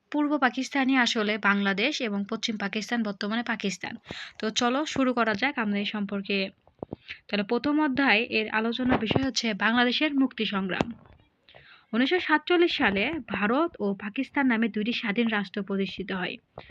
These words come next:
তার মানে হচ্ছে উনিশশো সাতচল্লিশ সালে, সালের আগ পর্যন্ত ভারত এবং পাকিস্তান এক জায়গায় ছিল। উনিশশো সাতচল্লিশ সালে ভারত ও পাকিস্তান বিভক্ত হয়ে যায়। বিভক্ত হয়ে দুটি স্বাধীন রাষ্ট্রে প্রতিষ্ঠিত হয়। এর মধ্যে পাকিস্তান ছিল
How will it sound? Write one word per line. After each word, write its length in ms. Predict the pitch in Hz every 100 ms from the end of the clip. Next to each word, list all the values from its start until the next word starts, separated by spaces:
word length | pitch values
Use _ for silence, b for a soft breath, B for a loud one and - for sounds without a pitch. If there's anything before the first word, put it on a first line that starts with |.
| B B -
তার 240 | - 202 220
মানে 220 | 240 269
হচ্ছে 300 | 269 277 302
উনিশশো 280 | 226 220 247
সাতচল্লিশ 600 | 220 202 - 254 269 -
সালে, 400 | 269 269 320 339 - _ - _ -
সালের 320 | - 214 240
আগ 180 | 240 247 -
পর্যন্ত 480 | 254 233 214 269 294
ভারত 300 | 226 208 226
এবং 180 | 240 247
পাকিস্তান 380 | 233 208 220 254
এক 120 | 226 202
জায়গায় 220 | 208 220 247
ছিল। 180 | - 285 392 - B B -
উনিশশো 260 | 208 214 247
সাতচল্লিশ 680 | - 214 - 247 262 269
সালে 260 | - 285 415
ভারত 400 | 262 226 220 233
ও 60 | 240
পাকিস্তান 520 | 226 214 233 294 254
বিভক্ত 400 | 220 233 226 -
হয়ে 220 | 196 190
যায়। 200 | 190 247 - B B B -
বিভক্ত 380 | 202 240 -
হয়ে 260 | 277 294 339
দুটি 240 | 254 254
স্বাধীন 360 | 269 - 202 240
রাষ্ট্রে 420 | 233 226 - 330
প্রতিষ্ঠিত 520 | 381 247 214 - 196
হয়। 180 | 190 175 - - - - _ _ - - _ B B B B
এর 160 | 247 311
মধ্যে 220 | 330 330
পাকিস্তান 520 | 277 247 302 - 320
ছিল 420 | - 247 202 269